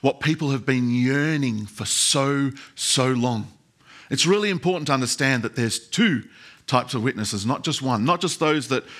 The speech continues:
were there, but those that actually declared that it was coming. So valuable. The third is that there is two things that are given.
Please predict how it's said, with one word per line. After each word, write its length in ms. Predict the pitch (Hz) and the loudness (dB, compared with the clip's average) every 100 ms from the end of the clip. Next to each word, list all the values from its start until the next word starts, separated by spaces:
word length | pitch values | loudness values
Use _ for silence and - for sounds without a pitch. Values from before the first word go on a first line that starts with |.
| - | -8
were 120 | - 113 | -2 0
there, 440 | 120 147 135 113 | 2 2 2 0
but 160 | 113 101 | -4 -2
those 320 | 120 123 101 | 0 -2 -4
that 160 | 117 - | -6 0
actually 600 | 117 117 - 117 110 104 - - - _ _ - | 0 0 -2 0 -2 -4 -14 -20 -20 _ _ -14
declared 600 | - 120 - 127 135 123 | -6 -4 -2 0 2 0
that 100 | 110 | -2
it 80 | 110 | -2
was 140 | 101 - | -6 -6
coming. 400 | 117 113 92 - _ _ _ - | -2 -2 -2 -8 _ _ _ -14
So 380 | - - 156 127 | -6 0 2 2
valuable. 420 | 117 117 95 95 _ - _ _ _ _ _ _ _ _ _ - 107 | 0 0 -6 -12 _ -20 _ _ _ _ _ _ _ _ _ -14 -2
The 140 | 147 | -2
third 520 | - 196 147 143 165 - - - - 113 - | 2 2 2 0 -4 -14 -20 -20 -20 -12 0
is 140 | 147 | 2
that 180 | 147 147 | 2 2
there 220 | 139 139 | 0 2
is 480 | 139 131 - - - _ _ _ _ - _ _ _ _ _ _ _ _ - | 0 0 -2 -4 -8 _ _ _ _ -20 _ _ _ _ _ _ _ _ -2
two 280 | 139 127 123 | 0 0 0
things 320 | 135 127 113 | 0 0 0
that 100 | 117 | -2
are 60 | |
given. 500 | 101 123 123 104 104 | 0 0 0 -2 -6